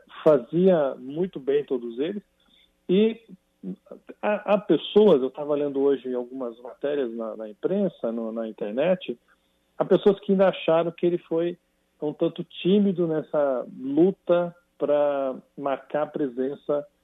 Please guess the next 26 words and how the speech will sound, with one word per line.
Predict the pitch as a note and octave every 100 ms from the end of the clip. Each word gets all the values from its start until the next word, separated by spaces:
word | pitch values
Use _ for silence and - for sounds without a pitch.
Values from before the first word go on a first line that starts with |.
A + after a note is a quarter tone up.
| _ _ -
é, | B2+ B2 A#2+ A#2 A#2 A2+ A2+ A2
do | B2
ator | C3 - C3+
negro | B2+ B2 C3 B2 B2+ C3 _ _ _
no | B2
cinema, | - A2+ A#2+ D3+ C3+ A#2
no | A2
teatro, | G#2 - B2 C3+ C3 - A#2+ A2+
na | A2 G#2+
televisão. | A#2+ A#2 A2 G#2 B2 G#2+ - _ _ _ _ _ - D#3
É, | A#2+ A#2 A2+ A2 - _ - _ _ -
eu | G3+
realmente | F3 F3+ E3+ E3+
eu | E3
não | E3+
sei, | - D3 C3 B2
isso | C3
eu | D3+
acho | -
que | -
quem | C#3
escreve | C3 - C3+ C#3+ C3+
muitas | D3 C#3
vezes | C3+ C#3
não | D3
sabe | - C3+ C#3 C3+